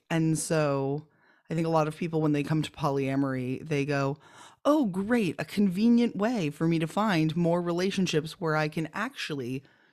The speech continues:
just love the person and ignore all of these compatibility factors." So having a breakup book where Labriola acknowledges that all of these compatibility factors really do still matter, especially as you entwine relationships,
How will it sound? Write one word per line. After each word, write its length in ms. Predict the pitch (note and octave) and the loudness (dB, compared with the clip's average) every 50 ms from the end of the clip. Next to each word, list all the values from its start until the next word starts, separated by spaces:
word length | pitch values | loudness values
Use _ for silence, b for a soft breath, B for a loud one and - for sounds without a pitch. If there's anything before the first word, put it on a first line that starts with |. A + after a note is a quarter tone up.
| b b - | b b -14
just 380 | F3 F#3 F#3+ F#3+ F#3 - - F#3 | -6 -2 -2 -2 -2 -2 -4 -2
love 280 | E3+ E3+ E3+ E3+ E3+ | 0 0 0 0 0
the 80 | E3+ D#3+ | 0 0
person 340 | - E3+ D#3+ D#3 D#3+ F3 D#3+ | 2 2 2 0 0 -2 -2
and 140 | D3+ D3 | 0 0
ignore 440 | D3+ D3 D3+ D#3+ E3 F3 E3+ D#3 C#3 | 0 0 0 0 0 2 2 2 0
all 200 | C3+ C3+ C#3 C#3+ | 0 0 0 -2
of 80 | D3 C#3+ | -2 0
these 200 | D3 C#3 C3 - | 0 0 0 0
compatibility 600 | - D#3 - C#3+ C#3 C#3 C3+ D3 D#3 D3+ C#3 A#2 | 0 0 0 0 0 0 2 4 4 4 2 0
factors." 760 | - - G2 B1+ A#1 - - - A2+ F#2+ E2 C3 D#3 - - b b b b b b b b b | -2 -6 -6 -6 -8 -10 -10 -8 -6 -6 -6 -6 -8 -12 -14 b b b b b b b b b
So 320 | _ - - - F#3 D#3+ D3 | _ -10 -4 0 0 0 0
having 520 | B2+ - - D#3+ D3 C#3+ D#3 D3 C#3+ C3+ | -2 -2 -2 -2 -2 -2 -2 -2 -2 -2
a 100 | A#2+ C#3 | -4 -4
breakup 420 | - - D3+ C#3+ - D3+ - - | -4 -4 -4 -2 -2 -6 -6 -4
book 240 | - C3+ C3+ - - | -6 -6 -6 -6 -6
where 120 | - D3 C#3 | -4 -4 -2
Labriola 460 | C#3 C3+ C3 D3 C#3+ C#3+ C#3+ C3 - | -4 -4 -4 -4 -2 -2 -2 -2 -2
acknowledges 640 | A#2 D3+ D3 C#3 C#3 D3 D3 C3+ B2 A#2+ A2 - | 0 0 0 2 2 0 0 0 -2 -2 -4 -4
that 100 | - C#3+ | -2 -2
all 140 | C#3 B2+ C#3 | -2 0 -2
of 80 | C#3 C3+ | -2 -2
these 140 | C#3 C3 | -4 -4
compatibility 500 | - D#3 C#3 C3+ C3 C3 C3 B2+ C3 C3+ | -4 -4 -4 -4 -4 -4 -4 -4 -4 -6
factors 500 | C3 - B2 F2 - - - C#3 B2+ C3 B B B B B B B B B | -6 -6 -8 -8 -8 -10 -10 -10 -10 -10 B B B B B B B B B
really 240 | - F3+ F3+ E3+ F3 | -2 -2 0 0 0
do 140 | D#3 D#3+ D#3 | -2 -2 -4
still 260 | D#3 - - E3 E3 | -4 -2 -2 -2 0
matter, 380 | G3+ C4 D#4 C#4 G#3+ E3+ E3 - | 0 0 0 2 2 2 0 0
especially 760 | - D#3 - - - - C3 C3 - - D#3 D3+ D3+ D3 C#3+ | -2 -4 -6 -4 -2 -2 -2 -2 -2 -2 -2 0 0 0 0
as 200 | C#3+ D3 D3 - | 0 -2 -2 -2
you 120 | D3+ D3 | 0 0
entwine 540 | C#3+ C#3+ C#3+ - - D3 C3+ C3+ C3+ C3+ C3+ | 2 0 0 0 -2 -2 -2 -2 -2 -2 -2
relationships, 960 | C3+ C3+ C#3 D3 D3 D3+ D3 - D#3+ C#3 C#3 - A#2 D#2+ G#2+ G#2 - - - | 0 0 0 0 0 0 0 0 0 0 0 -2 -4 -4 -6 -6 -8 -12 -16